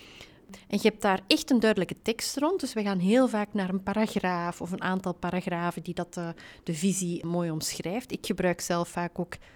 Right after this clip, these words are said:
de drie van Simon Sinek, omdat, hè, de, de why, de how en de what. En, en dat allemaal in een soort, eh, zin. Als je dat hebt en als je daar dan nog een logo bij hebt of een branding of een tekening,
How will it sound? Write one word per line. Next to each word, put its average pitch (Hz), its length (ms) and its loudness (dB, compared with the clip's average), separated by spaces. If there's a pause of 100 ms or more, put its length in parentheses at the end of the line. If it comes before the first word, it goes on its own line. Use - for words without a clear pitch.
(200)
de 175 140 4
drie 180 440 2 (140)
van 214 240 0
Simon 233 320 2
Sinek, 277 360 -2
omdat, 175 420 0 (580)
hè, 220 200 -2
de, 185 180 2
de 175 120 0
why, 185 320 6
de 175 100 0
how 180 320 0
en 214 200 0
de 277 80 2
what. 330 420 -4 (320)
En, 190 160 0
en 185 140 0
dat 175 140 -2
allemaal 226 480 2
in 226 160 -2
een 226 80 0
soort, - 480 -4
eh, 208 220 0 (300)
zin. 214 540 2 (1000)
Als 220 180 2
je 233 60 4
dat 190 160 6
hebt - 520 2 (220)
en 202 140 -4
als 196 160 -6
je 202 80 -8
daar 190 120 -6
dan 190 120 -2
nog 180 140 -2
een 180 240 2
logo 202 480 8
bij 190 160 6
hebt 190 220 2
of 190 80 4
een 202 120 6
branding 196 420 6
of 190 80 6
een 175 200 -2
tekening, 233 640 4